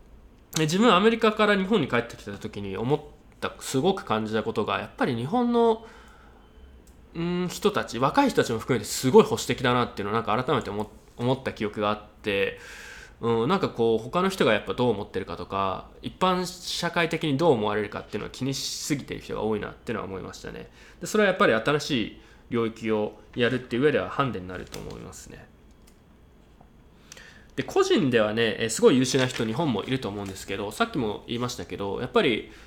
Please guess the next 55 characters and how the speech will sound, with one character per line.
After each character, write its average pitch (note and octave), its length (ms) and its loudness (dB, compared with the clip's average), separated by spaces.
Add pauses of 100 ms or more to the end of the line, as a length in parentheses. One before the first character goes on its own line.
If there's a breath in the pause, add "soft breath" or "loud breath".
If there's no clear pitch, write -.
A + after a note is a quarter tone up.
(180 loud breath)
カ E3+ 120 2
リ A3 60 4
フ B3+ 100 -2
ォ - 20 0
ル B3+ 80 0
ニ B3+ 100 2
ア B3 80 6
の A3+ 480 8 (400)
ベ F#3+ 200 0
ン G3+ 40 -2
チ - 180 -6
ャ F3+ 100 2
ー F#3 40 0
企 G#3 160 -6
業 D3 160 2
だ G#2+ 60 -4
っ - 80 -10
た G2 100 -4
り G2 60 -4
と G2 100 -10
か、 G#2 200 0
ま A2+ 100 0
あ、 - 20 -6
ベ F#3+ 140 2
ン A2 40 2
チ - 60 0
ャ A#2 40 4
ー - 20 -2
に A2 40 -4
限 A2+ 220 -2
ら B2 140 2
ず、 - 180 -12
そ - 140 -8
の G#2 320 -4
ト F#3 80 -2
ッ F#3 100 -4
プ - 80 -6
の G#2+ 80 -4
ガ A#2+ 140 0
フ - 80 -4
ァ A2 40 0
の G2+ 60 -4
企 G#2+ 200 -6
業 G2+ 100 -4
と - 100 -14
か F#2+ 80 -10
も G#2+ 80 -10
そ A#2 140 -4
う - 20 0
な G2 80 -4
ん F2+ 60 -8
で F2 80 -10
す - 100 -18
け F2 100 -8
ど、 G2 280 -4